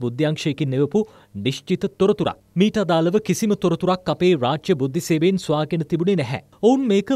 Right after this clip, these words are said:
වගකීම් සහගත විදිහට නෙවෙයි එවලා තිබුණේ. මොකද ඉහත සඳහන් තොරතුරු පිළිබඳ තවදුරටත් පරීක්ෂණ කරනවා කියලා මෙහි සඳහන්ව තිබුණා. ඒ කියන්නේ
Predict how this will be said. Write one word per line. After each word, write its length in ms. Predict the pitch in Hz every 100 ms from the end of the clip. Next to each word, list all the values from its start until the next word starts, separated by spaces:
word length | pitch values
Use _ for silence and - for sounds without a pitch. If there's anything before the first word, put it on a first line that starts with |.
| 156
වගකීම් 420 | 139 185 220 214
සහගත 500 | - 151 175 190 196
විදිහට 340 | 156 156 190 214 185
නෙවෙයි 320 | 196 226 208
එවලා 220 | 254 233
තිබුණේ. 260 | 151 123 82 _
මොකද 320 | 185 262 202 160
ඉහත 220 | 190 185
සඳහන් 360 | 190 151 185 185 151
තොරතුරු 320 | 147 180 170
පිළිබඳ 320 | 147 135 156 185
තවදුරටත් 480 | 139 156 151 170 -
පරීක්ෂණ 400 | 117 139 - 156 165
කරනවා 300 | 151 151 147
කියලා 240 | 165 226 - - 143
මෙහි 200 | 165 214 -
සඳහන්ව 440 | 127 135 190 190
තිබුණා. 280 | 139 175 95 _ -
ඒ 100 | 127 180
කියන්නේ 340 | 147 175 202